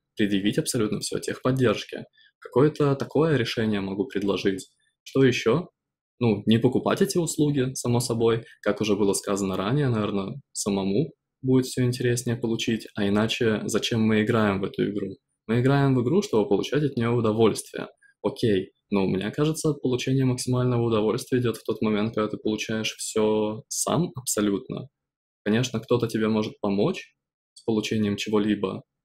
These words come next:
но отдавать за это реальные деньжища, я думаю, ни к чему.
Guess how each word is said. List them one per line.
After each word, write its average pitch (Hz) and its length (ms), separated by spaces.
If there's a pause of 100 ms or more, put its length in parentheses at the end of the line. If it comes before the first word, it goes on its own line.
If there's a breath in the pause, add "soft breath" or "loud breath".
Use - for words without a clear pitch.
(360)
но 104 400
отдавать 104 460
за 107 120
это 101 400 (640)
реальные 104 480
деньжища, 104 720 (1120)
я 113 120
думаю, 127 260
ни 120 60
к 120 60
чему. 101 340